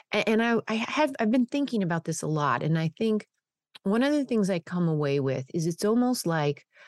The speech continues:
uh, and this is gonna sound like I'm riling up people, which I'm not. I feel like it's along the lines of gun control, that there may be a time and a place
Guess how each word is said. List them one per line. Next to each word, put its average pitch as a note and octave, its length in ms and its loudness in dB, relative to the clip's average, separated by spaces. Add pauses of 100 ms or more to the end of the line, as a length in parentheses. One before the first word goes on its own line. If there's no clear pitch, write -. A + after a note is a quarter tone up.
(260)
uh, D3 320 -2
and E3+ 140 2
this F3+ 160 -2
is D#3+ 80 -4
gonna D3 320 -2
sound C3+ 420 -2
like B2 160 -4
I'm B2 260 -2
riling C3+ 600 0
up C3 140 -4 (200)
people, C3 380 -4
which C#3+ 180 -2
I'm C#3+ 180 0
not. B2+ 300 -2 (640)
I F#3+ 180 2
feel A3+ 260 2
like F3+ 200 2
it's - 320 -6 (180)
along D#3 460 2
the E3+ 120 2
lines C#3+ 360 0
of C#3 120 -6
gun C3+ 300 0
control, C3 560 -4 (720)
that D#3 340 0 (320)
there F3 160 4
may F#3 340 4
be D#3+ 440 2
a D3+ 60 -4
time D3+ 440 -2
and D3 80 2
a D3 60 -2
place C#3 560 -2